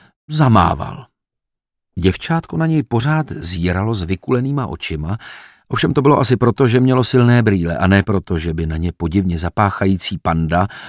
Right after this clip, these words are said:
udělala nějaký velký dojem. Protože Danny mu už stihly dojít nápady a navíc se cítil čím dál trapněji, znovu zamával. Holčička se podívala na matku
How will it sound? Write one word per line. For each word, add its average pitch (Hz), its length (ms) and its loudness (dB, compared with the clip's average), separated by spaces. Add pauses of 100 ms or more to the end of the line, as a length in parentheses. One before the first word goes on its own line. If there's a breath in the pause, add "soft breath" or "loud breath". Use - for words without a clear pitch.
(180 loud breath)
udělala 85 500 0
nějaký 78 460 -6
velký 76 340 -8
dojem. 73 400 -8 (1120 loud breath)
Protože 185 340 4
Danny 175 200 8
mu 170 180 8
už 139 220 4
stihly 151 360 6
dojít 135 320 6
nápady 98 580 2
a 120 60 -2
navíc 110 380 -2
se - 200 0
cítil 113 400 0
čím 139 340 0
dál 143 220 4
trapněji, 104 680 2 (560 loud breath)
znovu 117 580 4
zamával. 85 760 -4 (880 soft breath)
Holčička 85 520 -10
se - 120 -4
podívala 151 440 0
na 101 120 2
matku 87 680 -6